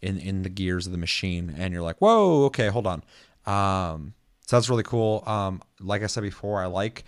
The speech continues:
sending pe-, or, or, you know, sending people off for the expeditions and, and having them come back with stuff and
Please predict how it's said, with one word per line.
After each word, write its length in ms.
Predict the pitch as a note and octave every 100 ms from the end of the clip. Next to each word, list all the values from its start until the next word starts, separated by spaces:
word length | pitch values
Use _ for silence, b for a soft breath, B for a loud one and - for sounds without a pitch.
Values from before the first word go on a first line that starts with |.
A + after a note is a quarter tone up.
| b b b
sending 300 | - G#2 G#2
pe-, 200 | A2 G#2+
or, 80 | G2
or, 240 | F#2 F#2 -
you 120 | F#2+
know, 60 |
sending 520 | F2 G#2+ G2 F#2+ G2 F#2+ -
people 260 | G2+ F#2
off 180 | F2+ -
for 120 | F#2+
the 200 | F2+ E2+
expeditions 760 | F2 - - F#2 - F#2 F#2 F#2
and, 180 | F2+ E2+
and 240 | F#2 F#2
having 260 | F#2 F#2+ F#2
them 120 | F2+
come 200 | - F#2+
back 240 | F2 E2+ F2+
with 100 | -
stuff 400 | - F#2 E2+
and 140 | F2+